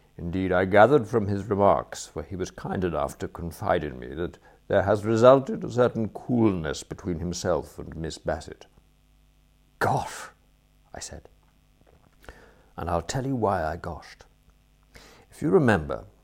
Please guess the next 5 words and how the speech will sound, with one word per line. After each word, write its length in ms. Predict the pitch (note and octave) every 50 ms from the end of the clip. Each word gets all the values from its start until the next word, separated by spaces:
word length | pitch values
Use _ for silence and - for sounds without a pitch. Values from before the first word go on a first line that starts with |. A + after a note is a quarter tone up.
| _ - - - C2+ A1+ A#1 C#2+ E2+ E2+ E2+
Gussie 300 | - F2+ E2 - - -
Finknottle, 640 | D2+ - G#2+ F#2 - - - A1+ - - - C#2 - - _ _ _ _ _ _ _ - -
you 140 | G2 G2+ A2
will 160 | B2 C3 B2+
probably 560 | - - D#3 D#3+ G3+ G#3 F#3 - G2+ - G1+